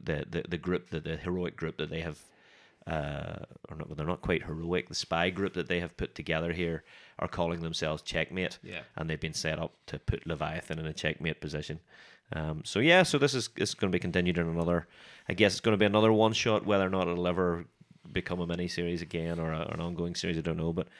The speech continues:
Speaker 1: that was, yeah, really beautiful. The sort of the spy side of, of the D C universe, and Bendis just doing his thing along with Alex Maleev. It's just, it's pretty gorgeous. You know,
Speaker 2: Really,
Speaker 1: so
Speaker 2: ha-, ever since Bendis has come in, they really have positioned Lois as a hell of a character.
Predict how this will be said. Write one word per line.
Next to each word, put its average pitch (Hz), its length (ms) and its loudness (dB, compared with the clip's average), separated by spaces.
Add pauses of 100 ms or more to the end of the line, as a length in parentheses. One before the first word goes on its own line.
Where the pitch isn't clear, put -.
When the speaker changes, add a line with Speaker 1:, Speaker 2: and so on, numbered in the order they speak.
(260)
Speaker 1:
that 110 100 2
was, 98 280 0
yeah, 82 100 0
really 87 220 0
beautiful. 82 360 -2
The 85 60 0
sort 85 160 -2
of 78 120 -4 (400)
the - 80 -6
spy 95 360 6
side 90 320 2
of, 85 360 -6
of 82 140 -6
the 85 80 -4
D 87 160 -2
C 87 160 -6
universe, 85 640 -2
and 76 320 -6 (440)
Bendis 82 340 0
just 80 200 -4
doing 80 220 0
his 80 220 -6
thing 78 320 -6
along 78 260 -2
with 76 180 -6
Alex 78 280 -6
Maleev. 78 380 -4
It's - 120 -16
just, - 260 -10
it's - 140 -20
pretty 76 200 -6
gorgeous. 80 400 -8 (880)
You 90 120 -4
know, - 80 4
Speaker 2:
Really, 170 180 6
Speaker 1:
so 151 40 6
Speaker 2:
ha-, 123 260 8
ever 147 220 4
since 127 240 4
Bendis 104 340 4
has 101 160 2
come 107 120 0
in, 104 100 6
they 104 100 6
really 110 240 6
have 104 240 4
positioned 98 500 0
Lois 98 320 2
as 104 120 -2
a 98 60 0
hell 107 200 2
of 104 60 0
a 104 40 -2
character. 107 460 2